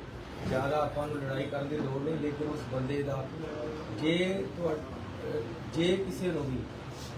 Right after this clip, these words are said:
ਅਸਲੇ ਦੀ ਲੋੜ ਹੈ, ਦੁਕਾਨਦਾਰ ਨੂੰ, ਤਾਂ ਉਹ ਮੈਨੂੰ ਦੱਸੇ ਜਾਂ ਐਸ ਐਸ ਪੀ ਕੋਲ ਜਾਵੇ ਕਿ ਜੀ ਸਾਨੂੰ ਖਤਰਾ, ਸਾਡੇ ਪਾਸ ਕੈਸ਼ ਹੁੰਦਾ, ਸਾਨੂੰ ਅਸਲੇ ਦਾ ਲਾਇਸੈਂਸ ਦਿੱਤਾ ਜਾਵੇ।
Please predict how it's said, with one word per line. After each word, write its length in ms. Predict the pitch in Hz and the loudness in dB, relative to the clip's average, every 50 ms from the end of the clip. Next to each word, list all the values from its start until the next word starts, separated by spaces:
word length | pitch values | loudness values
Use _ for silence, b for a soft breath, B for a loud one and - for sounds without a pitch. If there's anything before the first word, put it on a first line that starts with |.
| - 147 160 | 0 2 2
ਅਸਲੇ 260 | 160 - 190 196 196 | 2 2 2 2 2
ਦੀ 100 | 190 - | 2 2
ਲੋੜ 300 | 185 165 156 151 151 147 | 2 4 4 6 6 6
ਹੈ, 120 | 147 147 | 6 4
ਦੁਕਾਨਦਾਰ 680 | 147 147 131 - 143 139 147 151 151 151 143 143 139 | 2 0 0 2 2 2 2 2 2 4 4 4 4
ਨੂੰ, 220 | 131 127 120 113 110 - - - 135 135 131 - 160 160 165 165 | 2 0 -2 -2 -4 -6 -6 -6 -6 -6 -6 -6 -6 -4 0 4
ਤਾਂ 100 | 151 151 | 4 4
ਉਹ 160 | 156 160 151 | 6 4 2
ਮੈਨੂੰ 340 | 147 147 147 151 165 165 151 | 2 2 2 2 2 2 4
ਦੱਸੇ 380 | 160 151 - - 180 185 185 | 2 2 2 2 2 4 4
ਜਾਂ 280 | 170 165 160 156 151 151 | 6 6 6 4 4 4
ਐਸ 260 | 147 143 - - - | 4 2 0 0 -2
ਐਸ 120 | 156 151 | -2 -2
ਪੀ 160 | 151 - 151 147 | -2 -2 -4 -2
ਕੋਲ 220 | 147 151 151 143 | 0 2 2 2
ਜਾਵੇ 280 | 135 135 131 131 151 160 | 2 2 2 4 2 2
ਕਿ 160 | 156 151 147 | 2 2 0
ਜੀ 280 | 143 143 147 147 143 - - - - - - - - - - | 0 2 2 0 0 -2 -2 -4 -6 -6 -6 -6 -6 -6 -2
ਸਾਨੂੰ 260 | - 139 143 151 160 151 | -2 0 0 0 0 -2
ਖਤਰਾ, 380 | 147 147 135 135 151 156 156 | -2 -2 -2 -2 0 0 0
ਸਾਡੇ 240 | 151 147 143 143 143 143 | 0 0 -2 -2 -2 -2
ਪਾਸ 140 | 147 143 - - 147 | -2 -2 -2 -2 -2
ਕੈਸ਼ 260 | 135 131 131 131 139 | 0 0 0 0 -2
ਹੁੰਦਾ, 200 | 143 139 160 170 170 175 - - - - - - - - - | 0 0 0 0 0 -2 -4 -6 -6 -8 -8 -8 -6 -4 -2
ਸਾਨੂੰ 260 | 139 139 143 147 156 - - - 139 | 0 0 0 0 0 -2 -2 -2 -4
ਅਸਲੇ 280 | 135 - 143 143 143 143 | -4 -2 0 0 0 2
ਦਾ 120 | 143 139 | 2 2
ਲਾਇਸੈਂਸ 540 | 135 131 127 131 - 131 127 117 113 - 117 | 0 0 -2 -2 -4 -4 -4 -4 -4 -4 -6
ਦਿੱਤਾ 160 | 113 - 117 | -4 -4 -2
ਜਾਵੇ। 380 | 113 110 110 - - - - | -2 -2 -4 -4 -6 -6 -6